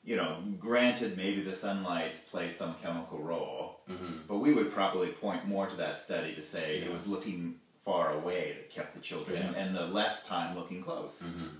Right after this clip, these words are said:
Speaker 2: The
Speaker 1: That,
Speaker 2: distance
Speaker 1: that,
Speaker 2: looking.
Speaker 1: that lessened the rate of
Speaker 2: Mm-hmm.
Speaker 1: nearsightedness in that study. So.
Speaker 2: So that's certainly, um, I guess we should spend a lot more time on this, uh,
Speaker 1: Yeah, yeah,
Speaker 2: in,
Speaker 1: yeah.
Speaker 2: in the future, as this does affect, uh, so many people, and
Speaker 1: Yeah.
Speaker 2: sadly it's gonna affect even more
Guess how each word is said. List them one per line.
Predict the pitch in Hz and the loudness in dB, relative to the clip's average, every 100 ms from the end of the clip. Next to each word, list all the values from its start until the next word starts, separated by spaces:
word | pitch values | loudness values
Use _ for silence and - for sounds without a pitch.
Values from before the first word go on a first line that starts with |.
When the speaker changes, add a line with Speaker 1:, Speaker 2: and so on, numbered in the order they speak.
| 85 | -10
Speaker 2:
The | 90 | -8
Speaker 1:
That, | 76 | -4
Speaker 2:
distance | 73 - 85 - | -6 -4 -6 -6
Speaker 1:
that, | - | -4
Speaker 2:
looking. | 95 | -2
Speaker 1:
that | 82 - - - - - - _ - | -2 -6 -16 -20 -20 -20 -20 _ -4
lessened | 101 98 - 101 92 85 | 0 2 2 -2 -4 -2
the | 90 | -4
rate | 85 85 82 - | 0 -2 -2 -8
of | 78 | -10
Speaker 2:
Mm-hmm. | 82 | -8
Speaker 1:
nearsightedness | 87 82 - 76 76 76 - | -6 -4 -4 -6 -10 -16 -16
in | 78 | -14
that | - - | -14 -14
study. | - - - - | -12 -12 -12 -16
So. | 104 | -6
Speaker 2:
So | - - 131 | -4 2 6
that's | 143 147 - | 6 6 4
certainly, | 151 120 107 98 92 | 4 4 4 4 4
um, | 92 87 87 - - | 2 0 -4 -8 -8
I | 90 | -6
guess | 87 90 - | -6 -6 -6
we | 87 | -6
should | 82 73 - | -6 -6 -8
spend | - - - 90 | -10 -6 -6 -4
a | 87 90 | 0 0
lot | 95 | -2
more | 87 | -6
time | 87 95 92 | -4 0 0
on | 87 | 0
this, | 87 85 - | -2 -4 0
uh, | |
Speaker 1:
Yeah, | 90 | 6
yeah, | 101 98 | 6 6
Speaker 2:
in, | 87 | 4
Speaker 1:
yeah. | 90 | 2
Speaker 2:
in | 90 | 0
the | 87 | 0
future, | - 107 92 92 | 0 0 0 0
as | 87 85 | 0 -2
this | 85 - | -6 -4
does | 90 85 | -4 -4
affect, | - 82 - - | -8 -10 -10 -10
uh, | 82 78 | -10 -8
so | - 90 | -8 -6
many | 85 | -6
people, | 80 87 85 82 | -6 -6 -4 -4
and | 82 | -4
Speaker 1:
Yeah. | 87 | 2
Speaker 2:
sadly | 90 87 85 82 | 2 2 -2 -4
it's | - | -6
gonna | 85 80 | -8 -8
affect | 76 87 82 85 | -8 -10 -10 -10
even | 82 82 | -8 -8
more | 82 82 | -6 -8